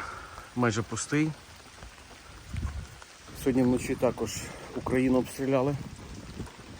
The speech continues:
І проблема, е, з бомбосховищами, е, чому залишається відкритою в Україні.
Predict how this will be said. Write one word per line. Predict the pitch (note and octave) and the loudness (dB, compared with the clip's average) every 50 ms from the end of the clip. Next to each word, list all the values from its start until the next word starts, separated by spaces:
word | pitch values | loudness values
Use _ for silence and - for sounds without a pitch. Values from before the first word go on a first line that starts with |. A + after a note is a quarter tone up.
| - - - - - - - | -14 -16 -16 -16 -16 -6 4
І | - C3+ C#3 B2+ | 8 8 8 8
проблема, | - - B2+ A2 B2+ D3 D3 D3+ D3 C3+ A#2+ - - - - A2 | 8 6 4 8 8 8 8 10 8 6 4 2 -4 -4 -2 -2
е, | A2+ A2 A2 A2 A2 A2 G#2+ | 0 0 2 2 2 0 0
з | G#2+ A2 | 0 2
бомбосховищами, | C3 C3 B2 A#2+ A#2 - - D3 D3 C#3 C#3 - - - B2+ B2+ B2 A2 G2 - - - - - - A#2 A2 | 4 4 4 4 2 0 4 4 6 6 6 4 4 4 6 6 6 6 4 -2 -10 -14 -14 -12 -8 -4 -2
е, | G2+ G2+ G2 F#2 - | -2 -2 -2 -4 4
чому | C3 C3 C3 A#2+ | 6 8 8 8
залишається | G2+ A2 A#2 A#2 A2 - B2+ A#2 A2+ A2 - B2 | 6 2 0 0 2 2 2 2 2 2 2 0
відкритою | A2 - - C3 B2+ - A#2+ A2 G#2 | 0 2 2 0 2 2 2 0 0
в | |
Україні. | G#2+ G#2+ - A#2 A#2+ A2+ G#2+ F#2 F2 | 0 0 2 2 4 6 4 4 2